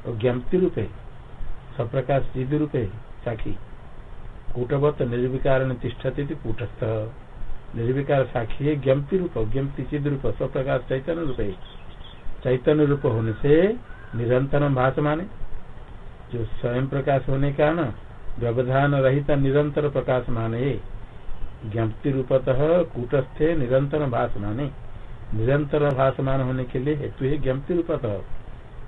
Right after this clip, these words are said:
ज्ञप्ति रूप प्रकाश रूप होने से कूटस्थ निरंतर प्रकाशमान है।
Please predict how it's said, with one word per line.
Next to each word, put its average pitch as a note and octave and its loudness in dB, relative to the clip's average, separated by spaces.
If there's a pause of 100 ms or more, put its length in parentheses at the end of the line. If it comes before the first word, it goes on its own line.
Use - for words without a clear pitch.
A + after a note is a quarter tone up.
(100)
ज्ञप्ति A#2 0
रूप E3 2
प्रकाश C#3 2
रूप D#3 0
होने A2+ 0
से C3+ 0 (460)
कूटस्थ C3+ 0
निरंतर C3+ 2
प्रकाशमान A2 -2
है। B2 -2